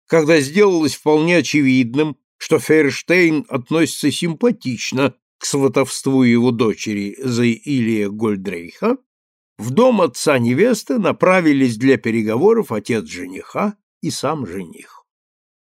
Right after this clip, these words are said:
Но дело в том, что Фейерштейн, хотя и носил платье, сшитое по-еврейски, хотя и строго следовал Талмуду,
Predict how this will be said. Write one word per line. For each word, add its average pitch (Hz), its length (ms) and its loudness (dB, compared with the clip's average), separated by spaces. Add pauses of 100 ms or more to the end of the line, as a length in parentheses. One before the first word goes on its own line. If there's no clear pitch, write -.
(580)
Но 160 160 0
дело 196 280 2
в - 80 -20
том, 226 200 0
что 139 460 -2
Фейерштейн, 135 840 -2 (380)
хотя 117 320 -6
и 127 80 2
носил 117 420 -2
платье, 131 600 -2
сшитое 110 600 -4
по-еврейски, 92 1000 -12 (360)
хотя 139 360 -2
и 190 100 2
строго 190 520 2
следовал 151 640 2
Талмуду, 127 880 2